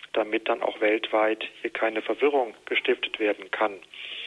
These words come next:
Deshalb im Grunde, wenn ich mal eine Zahl nenne, ist das immer die Nummer und nicht die Seitenzahl. Zunächst erwähnt,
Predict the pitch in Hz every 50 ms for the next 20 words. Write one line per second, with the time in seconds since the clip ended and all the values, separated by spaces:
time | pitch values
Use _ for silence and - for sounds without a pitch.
0 | - - - - - - - - _ _ _ _ _ - 120 113 - 117 117 113
1 | - - 113 - - 113 113 117 107 107 113 113 120 113 117 113 113 - 113 110
2 | 110 107 - - 117 110 107 107 104 107 117 123 127 123 - 120 - 127 107 -
3 | - 120 113 107 101 - 104 101 113 120 120 120 113 - - - - - - _
4 | - 113 110 110 110 104 - - 127 117 - 127 127 135 131 - 117 - - -
5 | 98 95 90 87 - - - - - - - - - - - - - - - -
6 | - _ - - 147 139 151 165 190 - - - - - - - - - _ _
7 | - - 123 113 117 113 113 120 135 151 160 -